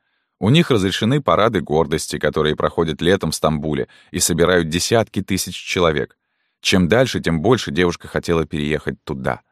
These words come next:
к нему. Он казался ей хорошим другом. Потом стал ее единственным другом, к которому она стремилась. В условленное время Йозги выходила в сеть. Они много говорили, иногда спорили.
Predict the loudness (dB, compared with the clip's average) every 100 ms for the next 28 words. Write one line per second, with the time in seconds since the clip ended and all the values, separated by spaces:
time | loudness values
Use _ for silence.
0 | _ _ _ _ -4 -2 0 -4 -8 _
1 | _ _ _ _ -2 0 2 2 2 2
2 | 0 2 2 0 0 -2 -2 -2 -4 -12
3 | _ _ _ -2 2 4 4 4 4 4
4 | 4 2 0 -2 -4 -4 -4 -2 -2 -4
5 | -4 -8 -4 -2 0 0 0 0 -2 -4
6 | -6 -4 -6 -8 -14 _ _ _ _ _
7 | -4 0 2 2 2 2 2 2 2 2
8 | 2 2 2 -2 -4 -8 -4 -2 0 0
9 | 0 -4 -6 -8 _ _ -2 2 2 2
10 | 0 2 2 2 0 -6 _ _ -6 -4
11 | 0 2 0 2 2 2 0